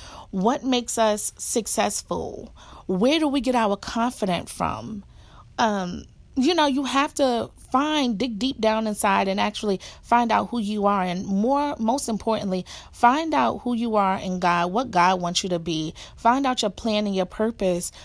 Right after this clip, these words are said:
for, you know, that God's, that God have for you. Uh, we, we all have different paths. We all have different plans. God have a different future for every one of us. Not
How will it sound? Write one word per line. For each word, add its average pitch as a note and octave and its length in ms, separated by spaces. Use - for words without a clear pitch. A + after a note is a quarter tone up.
for, F#3+ 1000
you B3 200
know, G3+ 160
that G#3 200
God's, G#3+ 300
that F#3+ 380
God G3 260
have F#3+ 260
for - 140
you. F#3+ 640
Uh, F#3 260
we, B3 260
we A#3 320
all A3+ 240
have A#3 260
different G#3 380
paths. F3+ 520
We G#3 200
all G#3 300
have G3+ 280
different G3 600
plans. G#3 640
God G#3+ 220
have B3+ 140
a G#3 60
different G#3 340
future A#3 460
for F#3+ 280
every G#3+ 360
one G#3 240
of F3+ 160
us. E3+ 180
Not G#3 260